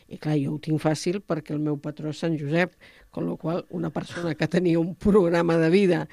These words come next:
i ve Nostre Senyor i li, i li capgira cent vuitanta graus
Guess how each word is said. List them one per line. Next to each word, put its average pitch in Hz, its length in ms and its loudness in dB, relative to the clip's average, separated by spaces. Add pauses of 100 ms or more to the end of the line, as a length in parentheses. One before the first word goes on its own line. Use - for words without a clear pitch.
(300)
i 175 120 2
ve 165 140 4
Nostre 170 340 2
Senyor 175 480 0
i 170 140 -4
li, 165 160 0
i 170 100 -4
li 160 160 0
capgira 160 560 0
cent 156 160 0
vuitanta 151 460 0
graus 170 340 2